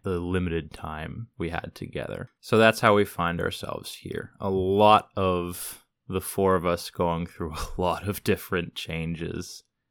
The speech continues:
and transitions and life events that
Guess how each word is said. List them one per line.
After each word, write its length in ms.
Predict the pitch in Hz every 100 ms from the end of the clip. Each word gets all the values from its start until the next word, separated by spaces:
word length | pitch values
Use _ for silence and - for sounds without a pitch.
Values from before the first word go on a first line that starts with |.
| _
and 180 | - 87
transitions 1000 | 87 87 85 80 80 - 82 82 85 - _
and 320 | 87 85 82 - _
life 420 | 85 87 85 87
events 460 | 90 80 - - -
that 360 | 90 80 76